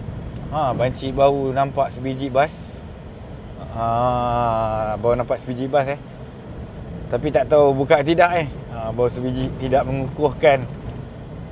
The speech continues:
ha, apa tanggapan banci sekarang ni. Ha, bukan banci tak nak contact diorang, tapi dengan banci suka lihat pada mata banci sendirilah.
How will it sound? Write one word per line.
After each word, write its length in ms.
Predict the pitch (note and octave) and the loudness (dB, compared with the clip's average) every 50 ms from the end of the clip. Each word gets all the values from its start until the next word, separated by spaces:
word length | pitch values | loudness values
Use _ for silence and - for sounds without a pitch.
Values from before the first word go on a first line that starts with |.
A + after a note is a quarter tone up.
| - | -8
ha, 400 | - C3+ B2+ B2+ C3 C3+ C3+ C#3 | -4 2 4 4 4 4 4 2
apa 240 | B2+ - - D3+ C#3 | 2 4 4 4 6
tanggapan 640 | C#3 C#3 C#3 C3+ C#3 C#3 C3+ - - D#3 C#3+ C#3 C#3+ | 8 6 6 6 6 4 4 6 6 6 6 8 8
banci 400 | D3+ C#3+ D3 B2+ - C#3 C#3+ C#3+ | 6 6 6 2 -2 -4 -4 -4
sekarang 480 | - - - C3+ C3 C3 B2+ B2 C3+ | -4 0 4 4 6 4 4 0 -4
ni. 0 | C#3 - - - - - - - - - - - - - - - | -8 -8 -10 -10 -10 -10 -10 -10 -10 -10 -10 -10 -8 -8 -8 -6
Ha, 240 | A#2 A#2 A#2 A2 A2+ | -4 -4 -4 -2 -2
bukan 240 | A2+ B2+ C3 E3+ E3 | -2 0 4 6 8
banci 240 | D3 D3+ D3 - D3 | 8 8 6 4 4
tak 160 | D3 D3 C#3+ | 2 4 4
nak 160 | C#3+ C#3+ C3+ | 4 2 4
contact 320 | C#3 D3 D3 C#3 D#3 D3 C3 | 4 4 4 4 2 4 6
diorang, 320 | C#3+ D#3 D#3 D3 C#3+ C3+ | 8 8 10 8 8 4
tapi 240 | B2+ B2+ A#2+ C3 C3+ | 2 -2 -2 0 -2
dengan 560 | B2 B2+ B2 B2+ C3 B2+ B2+ B2+ B2 B2+ B2 - - - - - - - - - - - - - - - - - - C3 | 0 0 0 0 0 2 2 0 0 -4 -6 -8 -8 -10 -8 -8 -8 -8 -8 -8 -8 -8 -8 -8 -8 -8 -8 -2 4 4
banci 240 | D3+ D#3+ E3 F#3+ E3 | 4 6 4 2 0
suka 240 | E3 F3+ - F3+ E3 | 0 0 2 2 2
lihat 480 | D3 D#3+ E3 D#3+ E3+ E3+ F3 E3 D#3 | 2 2 4 4 6 8 8 6 6
pada 240 | C#3+ C#3+ D3+ D3+ D#3 | 6 4 6 6 6
mata 240 | D3+ D3+ D#3 - D#3 | 6 6 4 6 6
banci 320 | C#3+ C#3+ D3 C#3+ - D3 | 6 6 6 4 4 -6
sendirilah. 480 | B2+ B2+ C#3+ C#3 C3+ C#3 C3+ B2+ A#2 - | -6 -4 -4 -2 0 0 0 0 -2 -4